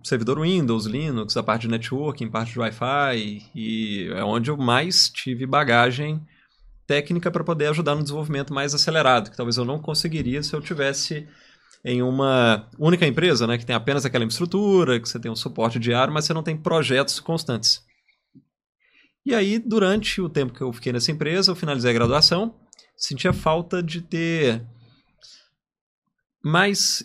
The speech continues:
skill voltada pra negócio. Eu tinha um skill técnico, especificava o projeto, ia no cliente pra apresentar,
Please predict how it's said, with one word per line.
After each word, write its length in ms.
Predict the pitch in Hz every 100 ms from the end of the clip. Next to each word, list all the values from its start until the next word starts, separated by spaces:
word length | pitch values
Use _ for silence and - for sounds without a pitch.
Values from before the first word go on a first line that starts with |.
| 185
skill 400 | 175 - 190 202
voltada 360 | 190 180 175
pra 120 | 180
negócio. 720 | 180 180 131 113 - - - _ _ _ _ -
Eu 100 | 123
tinha 200 | - 208
um 20 |
skill 240 | 220 165
técnico, 420 | 139 135 143 139
especificava 540 | 135 - 135 131 156 156
o 20 |
projeto, 720 | 147 123 120 139 123 135 127 -
ia 140 | 151
no 100 | 165
cliente 380 | 160 131 147 -
pra 140 | -
apresentar, 680 | 117 120 123 131 120 131 -